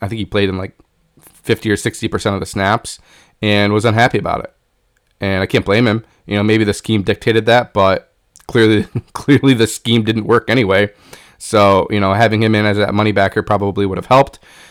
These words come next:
Um, we'll see. We'll see, you know, what the plan is moving forward. Offensively, you know, let's let the offensive line kinda cook here. Let, let's get them in a groove. I've heard some rumblings that there's a chance Nick Gates could move to left guard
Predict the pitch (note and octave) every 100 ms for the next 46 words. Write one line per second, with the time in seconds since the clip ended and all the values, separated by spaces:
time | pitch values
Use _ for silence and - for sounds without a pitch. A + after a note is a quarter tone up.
0 | _ - G2 G2 F#2+ F#2+ - _ _ _
1 | _ - - D#3 F#2+ - G#2+ A#2+ A2 A2
2 | G#2+ G#2 G2+ - G#2 G2+ F#2 G2+ F#2+ F2+
3 | G2 F#2 - _ - - - _ - A#2+
4 | C3+ B2+ D#3+ C#3+ D3+ D#3+ E3+ A#2+ A2 G#2
5 | G#2+ A2 - A2 B2 A2 G#2 A2 G#2 G#2+
6 | G#2 G#2+ G#2+ - G#2 - A2+ - C3+ C3
7 | A#2 G#2 - G#2 - A2+ - G#2+ G2+ G2+
8 | G#2+ G2+ A#2 D3+ _ - - _ - G#2+
9 | B2+ B2+ - A2 G#2 G#2+ A#2 A#2 A#2+ A#2
10 | - - G2+ G2 F#2+ - - _ _ _
11 | _ _ _ _ - - A#2+ B2 A2+ A#2+
12 | A#2 - G#2+ A2 - - G2 A2 - -
13 | - - A#2 G#2+ G#2 A2 - G#2 A2 -
14 | A2 G2 F#2+ D3+